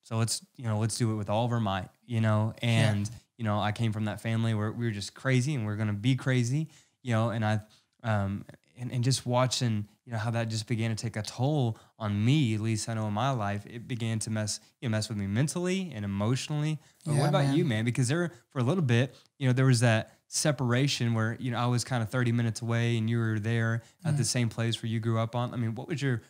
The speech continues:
Speaker 1: frame of mind? You know, I mean, how were you emotionally?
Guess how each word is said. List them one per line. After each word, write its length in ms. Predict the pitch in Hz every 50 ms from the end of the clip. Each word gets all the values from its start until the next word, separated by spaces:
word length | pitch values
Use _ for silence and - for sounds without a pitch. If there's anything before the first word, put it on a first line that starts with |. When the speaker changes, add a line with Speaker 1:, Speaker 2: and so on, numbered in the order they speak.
| _ _
Speaker 1:
frame 240 | _ - 123 123 123
of 80 | 110 95
mind? 480 | 104 107 110 120 143 151 160 165 165 - -
You 160 | 127 123 123
know, 180 | 123 123 123 127
I 60 | 120
mean, 200 | 117 110 104 101 - - _ _
how 160 | - 131 131
were 100 | 131 131 123
you 140 | 117 110
emotionally? 800 | 101 98 101 110 135 147 135 - - 151 147 143 139 143 143 135